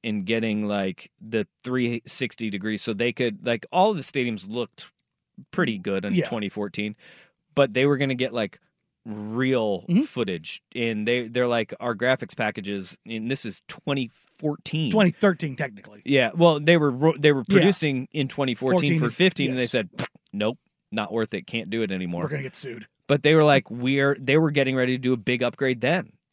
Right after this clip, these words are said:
Speaker 1: of
Speaker 2: It's kinda funny that, that
Speaker 1: of the
Speaker 2: E A
Speaker 1: graphics.
Speaker 2: Sports recognized that they were gonna get sued before the N C A A.
Speaker 1: No, uh, <laughs> qualifier here. The N C double A always knew. They just had
Speaker 2: Just
Speaker 1: their
Speaker 2: didn't
Speaker 1: heads
Speaker 2: care.
Speaker 1: shoved
Speaker 2: Yeah.
Speaker 1: so far up their rears that they ignored it for so long. And
Speaker 2: E A
Speaker 1: E A Sports is like, "Yeah, we ain't playing that game."
Speaker 2: Nah,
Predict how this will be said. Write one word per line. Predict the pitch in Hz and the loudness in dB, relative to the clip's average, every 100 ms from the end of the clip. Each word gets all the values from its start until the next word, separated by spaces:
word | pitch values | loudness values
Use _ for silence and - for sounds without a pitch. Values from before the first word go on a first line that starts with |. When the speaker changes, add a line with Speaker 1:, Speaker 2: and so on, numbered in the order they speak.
| - | -2
Speaker 1:
of | 139 135 | 4 4
Speaker 2:
It's | 330 | 6
kinda | 427 | 4
funny | - 311 | 6 6
that, | 214 - | 6 2
that | 180 190 - | 2 2 2
Speaker 1:
of | 208 | 4
the | 220 | 6
Speaker 2:
E | |
A | |
Speaker 1:
graphics. | 156 190 | 6 4
Speaker 2:
Sports | 196 190 170 175 | 4 2 2 -2
recognized | 160 156 151 151 139 | -2 -2 -2 -2 -4
that | 147 143 | -8 -6
they | 147 | -6
were | 143 | -4
gonna | 135 | -8
get | 135 | -6
sued | - 147 | -6 -6
before | 127 143 135 | -8 -10 -8
the | 131 | -8
N | 123 | -8
C | 123 | -8
A | 117 110 | -10 -12
A. | - _ _ _ _ _ _ _ _ _ _ _ _ _ - - | -16 _ _ _ _ _ _ _ _ _ _ _ _ _ -20 -6
Speaker 1:
No, | 220 220 208 - | 4 6 6 6
uh, | 196 170 151 185 | 8 10 8 2
<laughs> | - - - - - - - _ _ - | -2 -4 -20 -20 -20 -20 -20 _ _ -14
qualifier | - 196 233 190 143 117 | 0 4 6 6 4 4
here. | 117 101 - - - - - 190 | 2 2 0 -2 -8 -6 0 8
The | 240 | 10
N | 359 | 10
C | 359 381 | 8 8
double | 294 269 | 10 12
A | 247 | 12
always | 233 196 151 | 12 12 8
knew. | 175 208 180 147 | 6 8 8 6
They | 170 202 | 6 4
just | 220 | 6
had | 208 196 | 6 6
Speaker 2:
Just | |
Speaker 1:
their | 175 | 8
Speaker 2:
didn't | 156 190 | 8 8
Speaker 1:
heads | 170 | 8
Speaker 2:
care. | 170 | 4
Speaker 1:
shoved | 143 - 196 175 143 - | 2 4 6 6 4 -2
Speaker 2:
Yeah. | |
Speaker 1:
so | 131 214 233 | 2 6 6
far | - 170 147 | 8 6 6
up | - | 6
their | 135 127 | 2 4
rears | 156 131 113 113 - | 4 4 2 -2 -4
that | 135 160 147 143 | 4 4 4 6
they | 185 | 6
ignored | 202 185 208 269 | 6 6 4 4
it | 123 | 0
for | - 123 | -2 -2
so | - 120 | 0 2
long. | 123 131 | 2 2
And | 139 | 6
Speaker 2:
E | 208 | 8
A | 208 | 8
Speaker 1:
E | |
A | |
Sports | - 226 214 | 8 6 8
is | 196 | 6
like, | 175 165 | 6 8
"Yeah, | 208 | 6
we | 190 196 | 8 6
ain't | 208 | 8
playing | 208 | 8
that | 208 208 | 8 6
game." | 170 156 165 | 6 2 2
Speaker 2:
Nah, | 151 143 | 0 -2